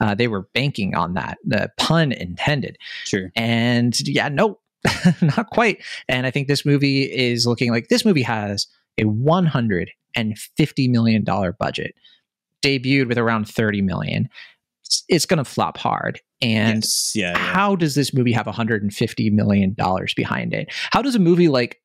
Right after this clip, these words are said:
Speaker 1: Iron Man in two thousand eight cost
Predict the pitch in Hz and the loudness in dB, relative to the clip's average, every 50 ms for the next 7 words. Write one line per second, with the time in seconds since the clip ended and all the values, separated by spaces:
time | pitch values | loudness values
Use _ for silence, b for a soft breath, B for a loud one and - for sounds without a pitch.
0 | _ - 117 127 139 135 127 113 110 107 95 85 80 69 55 113 117 123 - _ | _ -2 -2 -2 0 0 0 0 0 0 0 -2 -2 -4 -4 -6 -6 -6 -8 _
1 | _ _ _ - 127 117 107 104 - 143 139 - 139 139 127 - 113 101 - - | _ _ _ -4 -2 0 0 0 0 0 0 2 0 0 0 -2 -4 -6 -6 -4
2 | - 107 101 - - - - _ _ _ _ _ _ _ _ _ _ _ _ _ | -4 -4 -4 -4 -8 -12 -14 _ _ _ _ _ _ _ _ _ _ _ _ _
3 | _ _ _ - - - 139 127 110 104 - - - - | _ _ _ -4 0 0 2 0 0 -2 -2 -4 -4 -6